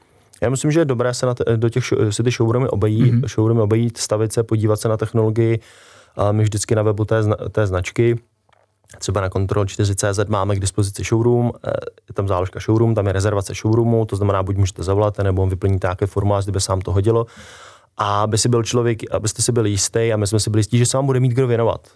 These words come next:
Speaker 1: Jo,
Speaker 2: Mhm,
Speaker 1: není,
Speaker 2: mhm.
Speaker 1: není, není to volně dostupná prodejna, nic tam nekoupíte, ale, ale zarezervujete si ten čas a ten člověk, který dělá pět, deset let v oboru, se vám bude hodinu, dvě věnovat, což si myslím, že,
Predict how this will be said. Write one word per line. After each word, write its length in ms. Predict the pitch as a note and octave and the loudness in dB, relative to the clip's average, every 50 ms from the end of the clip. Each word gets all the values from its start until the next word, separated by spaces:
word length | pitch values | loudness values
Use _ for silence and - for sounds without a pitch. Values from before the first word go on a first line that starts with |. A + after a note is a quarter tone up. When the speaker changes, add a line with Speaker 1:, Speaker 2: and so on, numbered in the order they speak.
| - | 0
Speaker 1:
Jo, 80 | - C#3 | 2 2
Speaker 2:
Mhm, 80 | B2+ A#2+ | 2 2
Speaker 1:
není, 220 | G#2+ A2 A2+ A2+ - | 2 0 0 2 4
Speaker 2:
mhm. 220 | B2+ A#2 A2+ G#2 A2 - | 4 4 4 2 2 0
Speaker 1:
není, 180 | G#2 G#2 G#2 - | 0 0 2 2
není 260 | A2 A2 A2 A2 A2 | 2 2 2 2 2
to 100 | A2 A#2 | 2 2
volně 240 | A2 G#2+ G#2+ A2+ A2+ | 2 2 4 4 2
dostupná 420 | A2 G#2+ - A#2 A2+ A#2+ A2+ G#2+ | 0 0 -2 -4 -2 -2 -4 -4
prodejna, 340 | - - F2+ G2+ G2+ A2 A2+ | -6 -4 -2 0 0 2 2
nic 160 | A2 G2+ F#2 _ _ _ - - - | 0 -2 -4 _ _ _ -18 -14 -8
tam 180 | - - - A#2+ | -6 -6 -4 -4
nekoupíte, 640 | A2+ A2+ - A2+ A#2 A#2+ - C#3+ C3 D3+ D#3 E3+ E3+ _ _ _ _ _ _ - - | -6 -4 -2 -2 0 0 0 0 0 0 -2 -2 -4 _ _ _ _ _ _ -16 -6
ale, 380 | - G2+ G#2+ A2 G#2+ G#2+ G#2+ - | -2 0 2 2 2 2 2 2
ale 120 | - A2 G#2+ | 2 0 2
zarezervujete 460 | A2 A2 A2+ A2 G#2+ A2 G#2+ G#2+ G2+ | 2 2 2 2 0 0 0 0 -2
si 80 | - - | -2 -2
ten 140 | - F#2+ | -6 -4
čas 380 | - A#2+ C#3 C#3+ - - - - - | -2 -2 -2 -4 -4 -10 -10 -10 -6
a 240 | - F#2+ F#2+ F#2+ F#2+ | -4 -2 -2 -2 -2
ten 200 | G2 - G2+ G2 | -2 -2 -2 -2
člověk, 320 | - - G#2+ G#2 G#2+ G2+ | 0 0 0 0 0 -2
který 360 | - - - G#2 G2+ G2 F#2+ | -4 -8 -4 -2 -2 -2 -2
dělá 460 | F#2 G2 G2 G2 G2+ G#2 G#2 F#2+ F#2+ - _ - | 0 0 0 2 2 2 0 -2 -2 -6 _ -2
pět, 220 | - G2 G2 F#2+ | 0 0 0 2
deset 320 | F#2 F#2+ F2+ - - G2 G#2 | 0 -2 -2 0 0 0 0
let 140 | G2 F#2 | 0 0
v 40 | - | -2
oboru, 220 | - F#2 F#2+ F#2+ F#2 | -2 0 0 0 0
se 140 | - - | 0 0
vám 100 | G2 G2 | 0 0
bude 220 | F#2 F#2 G2+ F#2+ F2 - | 2 0 0 -2 -2 -6
hodinu, 360 | - F#2+ F2+ G2 G2 F#2+ F#2 | -6 -4 0 0 0 0 0
dvě 160 | F2 F2+ F2 | 0 -2 0
věnovat, 380 | E2+ D#2+ F#2 F2+ F2 D#2+ - - - | 0 2 2 2 2 0 -2 -8 -8
což 160 | - F#2+ - - | -6 -6 -6 -4
si 100 | - G#2+ | -2 0
myslím, 360 | G2+ G2+ F#2+ - - G#2 G2+ | 0 0 0 0 0 0 2
že, 200 | F#2+ G2 G#2 G2 | 2 2 0 -2